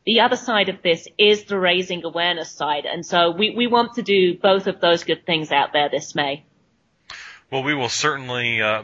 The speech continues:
Speaker 2: post that link on our website as well as part of, as part of this podcast, and we'll, we'll be sure to push that through social media avenues. Pippa, I'm sure, is,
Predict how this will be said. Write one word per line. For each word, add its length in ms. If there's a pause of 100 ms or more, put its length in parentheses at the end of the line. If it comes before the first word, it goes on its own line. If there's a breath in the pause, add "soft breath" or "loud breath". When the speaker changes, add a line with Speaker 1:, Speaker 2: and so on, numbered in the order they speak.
Speaker 2:
post 300
that 200
link 260
on 120
our 160
website 460
as 120
well 180
as 100
part 200
of, 180
as 140
part 220
of 60
this 160
podcast, 680
and 100
we'll, 240
we'll 120
be 140
sure 240
to 160
push 280
that 180
through 140
social 360
media 380 (420 loud breath)
avenues. 580 (280)
Pippa, 240
I'm 200
sure, 340
is, 140